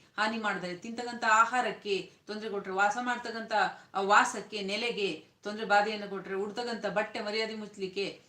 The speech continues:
ಆ ಬಟ್ಟೆಗೆ ತೊಂದ್ರೆ ಕೊಟ್ರೆ, ಇಂಥ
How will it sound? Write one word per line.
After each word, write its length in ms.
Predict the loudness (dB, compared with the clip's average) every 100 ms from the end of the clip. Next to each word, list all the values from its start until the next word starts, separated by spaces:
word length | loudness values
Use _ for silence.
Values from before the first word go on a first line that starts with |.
| -2
ಆ 80 | 2
ಬಟ್ಟೆಗೆ 400 | 2 2 0 -2
ತೊಂದ್ರೆ 300 | -6 -6 -6
ಕೊಟ್ರೆ, 580 | -6 -10 -8 -8 -8 -12 _ _ _ -4
ಇಂಥ 240 | 0 2